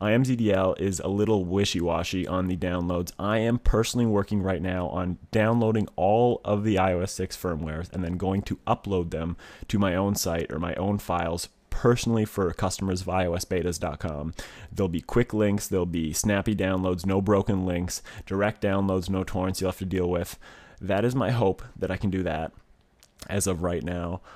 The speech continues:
Um, I mean, I'm hoping the app goes up either today or tomorrow. And once you have beta one on your iPad, all the other betas come through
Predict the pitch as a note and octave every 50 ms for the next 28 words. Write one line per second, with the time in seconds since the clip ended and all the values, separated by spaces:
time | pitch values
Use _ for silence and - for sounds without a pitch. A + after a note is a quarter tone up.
0 | - - - - - - G#2 G2+ G2 G2 F#2+ F2 E2+ D#2+ - - - G2 G2+ G2+
1 | G2 F#2+ F#2 F2+ F#2 F#2 - - - - - - - D#2+ G2 G2 G2 G#2+ A2+ G#2+
2 | A#2+ B2 A2 G#2 G2 - - G2 F#2+ F#2 G2 F2+ - F#2+ F#2+ F#2 F2 E2 - -
3 | - G#2 G2 G2 G2 F#2+ E2+ F2 E2+ - - G2+ F#2 F2+ F#2 F#2 F#2 F2+ F2+ F2+
4 | F2 - - - - - - - - - F#2 F#2+ F#2+ F2+ F#2 F#2 F2+ A2+ C3+ C#3+
5 | - D#3 C3+ A2 A2 G2+ G2 G#2 G2 - G2+ G2 F#2+ F#2 F2+ F2 F2+ F#2 F#2 F#2+
6 | G2 F#2+ G#2+ - - - - E2+ F#2 F#2+ F#2 C#2 - F2 F2+ F#2+ - A2+ G2 F#2+
7 | F#2+ G2 - _ - - F#2 G2+ A2+ A#2+ A#2 G#2 - F#2 F#2 G2 F#2+ F2 F#2 F2+
8 | F2+ F#2 F#2+ F#2+ - - - - G#2+ F#2 F#2 - - F#2+ G2+ F#2+ F2+ F2 E2+ -